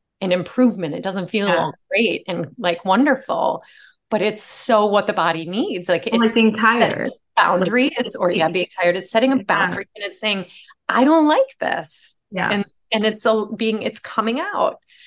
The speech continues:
Speaker 2: Yeah.
Speaker 1: And that's uncomfortable. And
Speaker 2: Yeah,
Speaker 1: people see
Speaker 2: leading
Speaker 1: it
Speaker 2: us,
Speaker 1: as, like,
Speaker 2: yeah.
Speaker 1: wrong or,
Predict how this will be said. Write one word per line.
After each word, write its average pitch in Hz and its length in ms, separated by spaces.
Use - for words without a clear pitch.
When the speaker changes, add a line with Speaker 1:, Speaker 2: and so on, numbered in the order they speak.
Speaker 2:
Yeah. 180 280
Speaker 1:
And 208 180
that's 202 200
uncomfortable. 285 760
And 175 180
Speaker 2:
Yeah, 226 100
Speaker 1:
people 220 140
see 190 100
Speaker 2:
leading 208 180
Speaker 1:
it 160 160
Speaker 2:
us, - 120
Speaker 1:
as, - 80
like, 185 180
Speaker 2:
yeah. - 140
Speaker 1:
wrong 208 480
or, 175 300